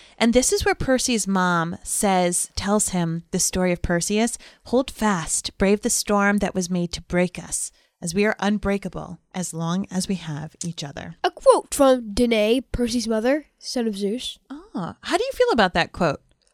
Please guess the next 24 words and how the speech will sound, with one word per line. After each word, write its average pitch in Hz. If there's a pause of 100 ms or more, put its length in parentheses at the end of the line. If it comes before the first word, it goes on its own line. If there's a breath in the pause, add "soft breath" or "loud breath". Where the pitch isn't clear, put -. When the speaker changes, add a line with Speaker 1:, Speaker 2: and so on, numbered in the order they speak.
(720)
Speaker 1:
"Hold 262
fast, 233
brave 190
the 226
storm 180
that 170
was 170 (240)
made 220
to -
break 185
us, - (400 soft breath)
as 165
we 202 (100)
are 185
unbreakable 180 (200)
as 180
Speaker 2:
Too 285
Speaker 1:
long 285
as 285
we 247
have 226
each 208
Speaker 2:
poetic. - (140)
Speaker 1:
other." 160